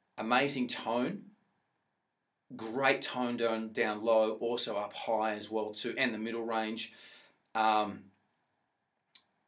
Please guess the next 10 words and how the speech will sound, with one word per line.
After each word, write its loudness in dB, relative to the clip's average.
yeah, -2
she 2
was, 2
she -2
was -2
absolutely -4
fantastic. -8
It's -8
gonna 0
be -2